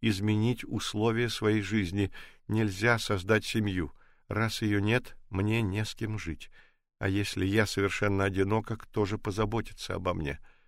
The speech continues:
Как я ни боролась со средой, как ни поднялась высоко над всем, что меня окружало — всё же и я человек, и моя душа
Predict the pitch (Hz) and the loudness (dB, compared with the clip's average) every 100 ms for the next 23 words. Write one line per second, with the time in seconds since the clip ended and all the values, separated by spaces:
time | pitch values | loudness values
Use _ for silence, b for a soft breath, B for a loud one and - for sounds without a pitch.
0 | _ _ _ _ - 113 113 117 117 110 | _ _ _ _ 2 2 4 2 4 6
1 | 117 123 123 120 - 117 - 117 104 120 | 6 6 4 2 0 -2 0 -2 2 4
2 | 110 - 113 - 113 - 107 113 123 117 | 4 4 2 0 -4 -2 0 2 2 2
3 | - 110 123 110 131 120 113 - 135 113 | -2 -2 -4 0 2 2 0 2 2 2
4 | - 117 117 120 117 113 110 104 139 113 | 2 2 4 4 4 2 0 6 8 8
5 | 98 B B B B B - - 120 104 | 6 B B B B B -12 -4 -2 2
6 | 113 110 107 110 127 104 - 104 107 104 | 2 2 2 2 2 0 -4 0 0 2
7 | 98 82 - 98 107 101 104 123 104 95 | 2 0 0 0 2 2 2 0 -2 -6
8 | - 110 107 | -2 2 4